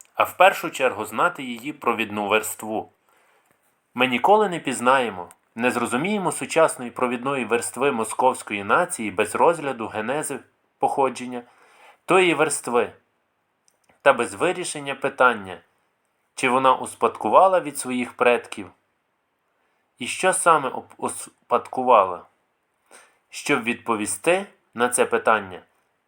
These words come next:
треба знати науку про спадковість, генетику. З огляду на те, що наше суспільство,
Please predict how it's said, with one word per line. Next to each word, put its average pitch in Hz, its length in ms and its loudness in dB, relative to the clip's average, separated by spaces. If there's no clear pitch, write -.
треба 175 320 4
знати 143 400 0
науку 127 500 -2
про 107 220 -2
спадковість, 123 880 -2
генетику. 113 720 -2
З - 200 -20
огляду 160 440 2
на 110 120 0
те, 143 360 -2
що - 220 -2
наше 175 280 2
суспільство, - 800 -6